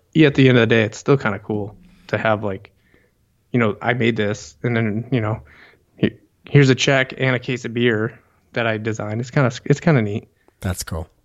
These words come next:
Speaker 1: People are super pumped about it for some reason too, like,
Speaker 2: Yeah.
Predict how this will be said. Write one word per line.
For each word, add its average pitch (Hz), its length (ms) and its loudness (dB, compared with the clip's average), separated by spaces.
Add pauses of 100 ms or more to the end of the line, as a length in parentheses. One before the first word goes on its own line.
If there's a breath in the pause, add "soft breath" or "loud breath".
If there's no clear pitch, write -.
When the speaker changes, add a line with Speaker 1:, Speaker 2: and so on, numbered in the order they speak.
(800)
Speaker 1:
People 175 240 4
are 143 60 6
super 123 220 -2
pumped 120 280 -4
about 104 180 -2
it 101 80 -8
for - 80 -18
some 107 200 -4
reason 101 260 -6
too, 107 240 -6
like, 113 200 -12 (1600)
Speaker 2:
Yeah. 180 160 8